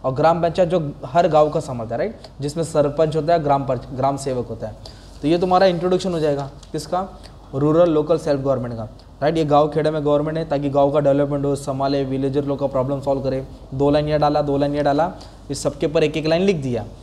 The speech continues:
फिर बाद में एक पन्ना क्या लिखेंगे? यही point डाल देंगे, Obligatory function, चाहे गाँव का government हो या शहर का,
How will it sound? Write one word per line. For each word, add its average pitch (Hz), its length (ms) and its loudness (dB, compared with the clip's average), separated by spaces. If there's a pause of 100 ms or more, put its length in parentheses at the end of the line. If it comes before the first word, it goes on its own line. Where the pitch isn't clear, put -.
(220)
फिर 165 100 -2
बाद 151 280 2
में 196 140 0
एक 196 200 -2
पन्ना 190 220 0
क्या 196 160 2
लिखेंगे? 175 440 -2 (340)
यही 156 200 0
point 151 260 -2
डाल 127 120 -2
देंगे, 113 260 -6 (340)
Obligatory 143 480 0
function, 127 340 -6 (340)
चाहे 147 140 4
गाँव 147 280 6
का 175 140 4
government 165 420 2
हो 185 200 0 (540)
या 156 120 2
शहर 151 340 2
का, 110 200 -6